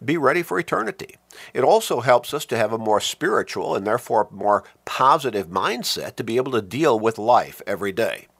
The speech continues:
And boy, there are a lot of challenges. We want to encourage you to share these short studies with everybody you can every day. You know people who need to turn their lives around. They need to start thinking about their relationship with God.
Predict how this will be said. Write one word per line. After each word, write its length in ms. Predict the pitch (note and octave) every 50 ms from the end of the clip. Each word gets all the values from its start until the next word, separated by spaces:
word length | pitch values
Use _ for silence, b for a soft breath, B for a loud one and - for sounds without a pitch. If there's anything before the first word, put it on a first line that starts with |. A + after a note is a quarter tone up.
| _ _ _ - -
And 160 | - F#2+ G2
boy, 180 | G#2 A2+ A#2+ A#2
there 140 | A2+ G#2+
are 40 | G#2
a 40 | G2+
lot 160 | G2 G#2 G#2+ G#2
of 80 | G2
challenges. 680 | - - A2 G2 E2 C#2 C2+ C2 - - - - - - B B B B B B B B B B B
We 120 | - B2+
want 200 | C3 - F3 -
to 100 | - -
encourage 640 | B2+ A2+ G#2 - - - F#3 D#3+ B2 G2 E2+ E2 -
you 120 | G2 F#2+ G#2
to 120 | C3+ A#2
share 400 | - - - F#3+ F#3+ C#3+ G#2+ F#2+
these 160 | A2 A2 A2
short 320 | - - B2+ A#2 - - -
studies 420 | - - G#2 F#2+ G#2 A#2+ C#3 B2+
with 160 | C3 B2+ - -
everybody 520 | B2+ C#3 D#3 D#3+ C#3+ C#3+ C#3 C3+ C#3+ C#3
you 120 | C#3+ D3
can 380 | D3 - - A2+ F#2+ F2 F#2 F#2+
every 320 | - G2+ G2+ E2+ G#2+ A2
day. 340 | G#2 A2+ G#2 D#2+ - - - _ B B B B B B B B
You 120 | A2+ C3+
know 200 | C3 C#3 C#3 D3+
people 380 | D3+ - E3 D#3+ D3+ - C3+ A#2+
who 120 | C3+ B2+
need 240 | C3 C3 C3+ C#3 C3+
to 60 | A#2+
turn 320 | - - - C3 B2 A#2+ B2
their 160 | B2 A#2+ A#2
lives 360 | A2 A2 A2 A2+ A#2 A2+ -
around. 580 | A#2+ A2+ A2 A#2 A#2+ G#2+ - - - - - B B B B B -
They 120 | G#2+ A2+
need 200 | B2+ C#3 C3 B2
to 60 | A#2 A2
start 300 | - A#2+ A#2 A#2 A2+ -
thinking 300 | B2 B2 A#2 A#2+ A2+ A2
about 240 | G#2 A2+ A2 -
their 160 | - B2 C3+ C3+
relationship 680 | A#2 G#2 G2+ G#2 G#2 - - G2+ F#2+ - - A2 - -
with 160 | A#2 - -
God. 420 | - A2+ G2+ - - A#2 - -